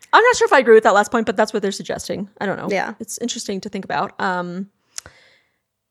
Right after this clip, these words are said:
Speaker 1: so the next subject I was going to go into is anonymity. So, uh,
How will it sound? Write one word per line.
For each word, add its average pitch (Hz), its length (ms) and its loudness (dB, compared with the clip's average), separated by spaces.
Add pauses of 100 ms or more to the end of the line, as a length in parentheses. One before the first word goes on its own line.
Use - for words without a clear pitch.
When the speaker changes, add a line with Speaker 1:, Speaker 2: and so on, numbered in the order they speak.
(200)
Speaker 1:
so 262 560 8
the 254 100 8
next 277 200 4
subject 247 300 4
I 233 80 6
was 208 120 0
going 208 200 0
to - 60 -8
go 202 140 0
into 190 180 -2
is 185 160 0
anonymity. 185 680 -2
So, 196 640 4 (140)
uh, 143 340 2